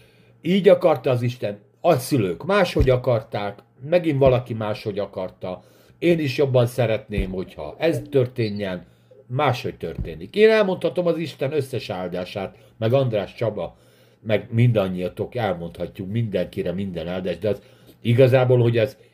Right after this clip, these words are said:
Isten hogy viszonyul ehhez, az az Istennek a dolga.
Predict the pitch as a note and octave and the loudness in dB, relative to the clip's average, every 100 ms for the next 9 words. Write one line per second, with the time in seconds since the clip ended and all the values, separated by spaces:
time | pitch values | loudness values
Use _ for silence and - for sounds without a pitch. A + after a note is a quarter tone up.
0 | _ - E3 - D#3+ C3 G#2+ A2+ G#2 G#2 | _ -2 -2 0 0 2 2 2 2 -4
1 | A#2 G#2+ F#2+ F2+ F2+ G2 A2 - - _ | -2 -2 -2 -2 -4 -2 -2 -6 -16 _
2 | _ _ _ _ _ _ _ _ _ _ | _ _ _ _ _ _ _ _ _ _
3 | _ _ _ _ - E2+ F2+ F2+ - E2 | _ _ _ _ -6 -4 -4 -4 -6 -6
4 | C#2+ C#2 D2 C#2 C2+ C#2+ B1+ | -6 -8 -10 -8 -6 -6 -8